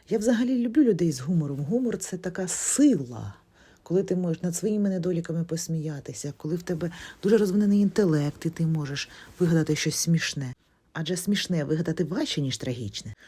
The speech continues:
Ну і Роксолана. Та Роксолана — співачка, що закохана в Терена.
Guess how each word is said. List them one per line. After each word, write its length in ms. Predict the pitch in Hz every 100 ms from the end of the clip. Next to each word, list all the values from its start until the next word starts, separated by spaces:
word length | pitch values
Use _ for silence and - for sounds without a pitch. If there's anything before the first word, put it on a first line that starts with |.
| - -
Ну 160 | 190
і 100 | 208
Роксолана. 680 | 185 175 - 170 151 120 117 113
Та 160 | 196
Роксолана — 640 | 165 151 - 156 247 269
співачка, 540 | 233 208 175 185 - 175
що 180 | - 156
закохана 800 | 131 120 - 165 202 196 165
в 120 | 147 -
Терена. 420 | 120 107 107